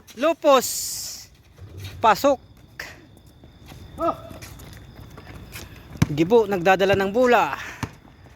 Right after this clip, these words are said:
Tumatakbo. <laughs> Pass by Lindo. Lindo dumidiskarte. Pass by Onel. Onel, wala.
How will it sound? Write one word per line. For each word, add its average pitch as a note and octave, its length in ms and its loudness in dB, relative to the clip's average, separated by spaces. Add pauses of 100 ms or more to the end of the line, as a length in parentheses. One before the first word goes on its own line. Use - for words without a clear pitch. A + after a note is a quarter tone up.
(960)
Tumatakbo. G3+ 720 2
<laughs> - 60 -10 (4000)
Pass B3+ 200 4
by B3+ 160 8
Lindo. C4+ 480 4
Lindo D4 400 0
dumidiskarte. D4 720 2
Pass D#4 240 2
by D#4+ 160 4
Onel. D4 480 4
Onel, C#4 640 0
wala. C#4+ 400 -2